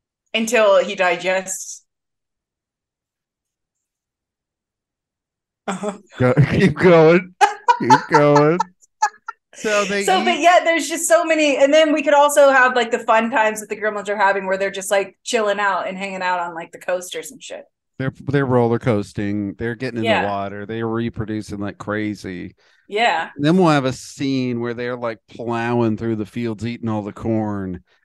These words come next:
Speaker 2: and you'll just see the co-, the fields empty, like, as they move out through the
Speaker 1: There
Speaker 2: sea
Speaker 1: should
Speaker 2: of
Speaker 1: be
Speaker 2: corn.
Speaker 1: There should be a scene. So, of all these Hoosier people, who do you think is the most Midwest polite still?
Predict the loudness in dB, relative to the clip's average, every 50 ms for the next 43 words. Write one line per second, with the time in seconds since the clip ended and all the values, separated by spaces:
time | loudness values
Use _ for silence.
0 | -6 -4 -2 0 0 0 -2 -6 -8 -8 -10 -10 -10 -8 -8 -8 -8 -10 -10 -8
1 | -4 -4 -4 -4 -4 -4 -6 -6 -6 -6 -10 -12 -8 -6 -4 -4 -6 -6 -10 -12
2 | -10 -8 -8 -8 -8 -10 -10 -10 -10 -12 -14 -18 -20 _ _ _ _ _ _ _
3 | _ _ _ -8 -8 -8 -8 -10 -10 -8 -4 -4 -4 -4 -4 -4 -2 -2 0 0
4 | 2 2 0 0 -2 -4 -4 -6 -6 -8 -10 -12 _ _ _ _ _ _ -6 -4
5 | -4 -4 -4 -4 -4 -2 -2 0 2 0 0 0 0 -2 -2 -2 -4 -4 -6 -6
6 | -6 -8 -8 -10 -12 -14 -18 _ _ _ _ _ -14 -12 -10 -8 -8 -8 -8 -6
7 | -4 -2 -2 0 0 0 -2 -2 -4 -2 0 0 0 -2 -4 -4 -4 -4 -4 -4
8 | 0 0 0 0 0 2 4 4 4 6 6 6 4 4 2 0 -2 -2 -2 0
9 | 0 0 0 0 -2 -4 -4 -8 -6 -4 -2 0 0 0 0 -2 -2 -2 -2 -2
10 | -2 -4 -6 -4 -6 -2 0 0 0 0 -2 -6 -6 -2 0 0 0 2 0 0
11 | 0 0 -4 -8 _ -6 -6 -4 -2 -2 -2 -2 -2 -4 -6 -10 -14 -18 -16 -16
12 | -10 -4 -4 -2 -2 -2 -4 -6 -8 _